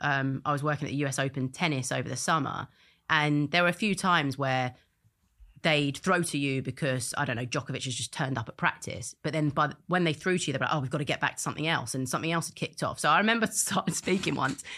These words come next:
and the director, I'm talking, I'd said, like, two words, they're like, "Right, wrap it up, wrap, wrap, wrap." And I was like, "Oh my God, like, I know I look stupid." <laughs> I was like, "Yeah." And, um, "He's here.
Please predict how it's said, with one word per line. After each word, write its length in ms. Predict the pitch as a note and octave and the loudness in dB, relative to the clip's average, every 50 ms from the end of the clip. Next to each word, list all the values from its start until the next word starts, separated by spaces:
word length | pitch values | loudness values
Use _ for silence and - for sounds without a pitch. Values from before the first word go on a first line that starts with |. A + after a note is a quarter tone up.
| - - - - | -14 -10 -4 0
and 120 | F3 E3+ E3+ | 0 2 2
the 60 | D#3 | 2
director, 400 | F3+ F3+ D#3 - - - - - | 4 4 4 2 2 -2 0 0
I'm 160 | - D#3+ E3 | 2 2 2
talking, 260 | - - E3 D#3 D#3+ D3 | 2 0 0 0 2 2
I'd 140 | D3+ D3 | 2 2
said, 160 | - - D#3 C#3 | 0 -2 -2 -2
like, 140 | C#3 - | -2 -4
two 180 | - - D3+ C#3+ | -4 -4 -2 0
words, 160 | D3+ D3 C#3 | 0 0 2
they're 80 | C#3+ C#3 | 2 2
like, 140 | - - F3 | 2 4 4
"Right, 200 | F#3+ G3 F#3+ - | 4 4 4 4
wrap 200 | G#3 G#3 - G3+ | 2 2 4 4
it 60 | G3+ | 4
up, 100 | F#3 - | 4 4
wrap, 240 | F#3 G3+ G3 F#3 - | 4 4 4 4 4
wrap, 160 | G3 E3 - | 4 4 4
wrap." 160 | G#3 G3+ - - | 4 4 4 6
And 80 | A3 | 6
I 40 | C4 | 8
was 60 | C#4 - - G4+ - - G4+ G4+ F#4+ | 8 10 10 10 10 8 8 6 6
like, 140 | D4 D4 - | 4 2 2
"Oh 240 | - - A#4+ G#4+ D#4 | 0 4 4 4 6
my 60 | C#4 | 6
God, 20 | |
like, 220 | G#3+ - - B4 - | 6 6 6 6 8
I 120 | C5+ F#4+ | 8 8
know 60 | F4 | 8
I 140 | D#4 F#4+ D#4 | 6 6 6
look 100 | G#4 A4+ | 4 2
stupid." 760 | - G#4+ A#4+ - - C5 - - A#4 B4+ C5+ C#5+ G#4 F#4 - - | 4 4 6 8 8 6 8 8 6 6 6 8 6 6 8 8
<laughs> 1040 | C4 B3+ - - B3+ A#3+ - B3 - G#3 - B3 B3 G#3+ - A#3+ - - A#4+ - | 8 8 8 8 6 8 8 8 6 6 6 6 6 6 6 6 6 4 4 6
I 100 | D4+ E4 D#4+ | 6 6 6
was 100 | D#4 E4 | 6 6
like, 160 | D#4+ - - | 4 4 6
"Yeah." 160 | C#4+ E4+ - - - | 4 4 4 6 6
And, 200 | B3+ C4+ C#4 C4+ C4+ | 6 6 8 8 8
um, 260 | C4+ C4+ B3+ B3 - - - - - | 6 6 6 2 0 -4 -10 -2 2
"He's 180 | C4+ C#4+ C#4 | 2 4 4
here. 380 | - C4+ D4+ D4 D4 D4 D4+ | 4 4 4 4 6 6 4